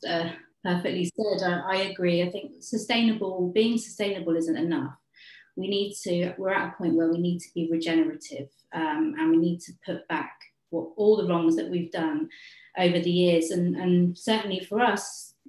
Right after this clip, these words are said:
you know, our, our key master plan and being part of this cosmetic revolution, one of our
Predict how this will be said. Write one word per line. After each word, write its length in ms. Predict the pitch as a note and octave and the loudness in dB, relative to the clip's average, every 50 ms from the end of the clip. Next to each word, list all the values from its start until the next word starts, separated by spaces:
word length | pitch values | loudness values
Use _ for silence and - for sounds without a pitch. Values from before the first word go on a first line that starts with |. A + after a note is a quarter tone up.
| - _ _ | -20 _ _
you 200 | - - G#3+ F3+ | -12 -6 -2 0
know, 200 | E3 E3 E3 E3 - | 2 2 2 -2 -2
our, 360 | G#3 A3 A3 G#3+ G3+ - - - - _ _ _ _ - - - _ | 0 0 2 2 2 0 -4 -6 -12 _ _ _ _ -20 -20 -16 _
our 160 | - G3 G3 G3 | -8 -6 -6 -6
key 280 | - - A#3+ A3 G3+ | -4 -2 0 0 0
master 400 | G3+ G#3 A3+ A#3+ A#3 - - F#3 | 2 2 2 2 2 0 -4 -8
plan 400 | F3+ - - F3+ E3+ E3+ E3+ E3+ | -8 -6 -4 -4 -2 -2 -2 -2
and 240 | E3+ E3+ E3 E3+ E3 - - - - - _ _ _ _ | -2 -4 -4 -6 -10 -12 -16 -20 -20 -20 _ _ _ _
being 440 | G#3 G3+ G3+ F#3+ F#3 F3+ F3+ F3+ F3+ | 2 2 2 2 0 -2 -4 -4 -6
part 260 | - G3 F#3+ F#3 - | -4 -2 -2 -2 -4
of 80 | - - | -6 -10
this 220 | F#3+ - - - | -10 -10 -12 -12
cosmetic 520 | - - F#3+ F3 G#3 G3 G3+ - - - G3 | -10 -10 -8 -6 -6 -6 -6 -6 -8 -6 -6
revolution, 720 | F3+ F3 E3+ F3+ F#3+ G#3 G#3 - - - F3 D#3+ D#3+ - - | -6 -4 -2 -2 -2 -2 -4 -4 -4 -2 0 0 0 -2 -4
one 160 | F#3 F#3+ F#3 | -4 -4 -4
of 80 | E3 | -2
our 240 | F#3 F3 F3 F3 - | -2 -2 -2 -4 -6